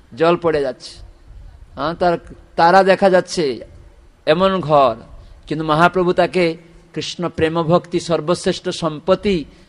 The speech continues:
হ্যাঁ, তাকে দিলেন। সবাইকে আমন্ত্রণ করছেন মহাপ্রভু শ্রীবাস অঙ্গনে, সবাইকে আমন্ত্রণ করছেন প্রেম দেওয়ার জন্য। রাখতে রাখতে একের পর এক, হ্যাঁ, বলতে বলতে শ্রী-, শ্রীধরকে ডাকছেন।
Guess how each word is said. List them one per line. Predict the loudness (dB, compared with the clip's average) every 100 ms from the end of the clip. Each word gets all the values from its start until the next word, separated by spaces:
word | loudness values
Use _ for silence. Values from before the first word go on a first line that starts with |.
| _
হ্যাঁ, | -6 -4 -4
তাকে | -6 -8
দিলেন। | -10 -14 -18 -20 _ _ -4
সবাইকে | 4 6 6
আমন্ত্রণ | 6 4 4 2 4
করছেন | 2 2 2 0 -2 -10 -2
মহাপ্রভু | 2 2 2 -2
শ্রীবাস | 0 2 2 2
অঙ্গনে, | -2 -2 0 -2 -6 -18 -20 -6
সবাইকে | 2 6 6
আমন্ত্রণ | 6 4 2 0 2
করছেন | 0 0 -2 -2
প্রেম | -2 -2 0
দেওয়ার | 4 4 2
জন্য। | -2 -6 -12 -20 _ _ -20 _ -20 -20 0
রাখতে | 0 2 4
রাখতে | 4 4 4 2 2 -4 -16 -4
একের | 0 2 2
পর | 4 6 8
এক, | 8 8 0 -20 -20 -20 -20 -12
হ্যাঁ, | -4 -4
বলতে | 2 2 2 4
বলতে | 4 4 2
শ্রী-, | -2 -2 -2 -4 -18
শ্রীধরকে | -4 2 6 8 8 4 2 2
ডাকছেন। | 2 0 -2 -14